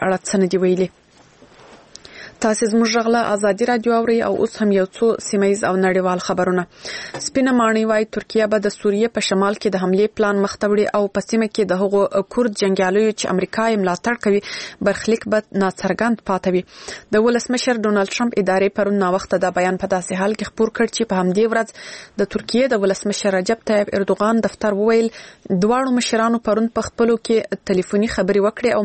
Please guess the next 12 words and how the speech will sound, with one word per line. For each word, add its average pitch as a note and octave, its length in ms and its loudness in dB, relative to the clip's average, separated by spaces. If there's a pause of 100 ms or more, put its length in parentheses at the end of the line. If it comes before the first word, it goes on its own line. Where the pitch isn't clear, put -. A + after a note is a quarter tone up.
موافقه F3 400 -4
یې B3 120 2
وکړه G#3 280 -2
چې - 140 -2
راتلونکې A#3+ 480 -2 (120)
میاشت G#3 300 -2
به G#3 100 2 (500)
په G#3 120 2
واشنګټن G3+ 520 -2
کې A3 160 -4
سره F#3+ 180 2
وویني. F#3+ 340 2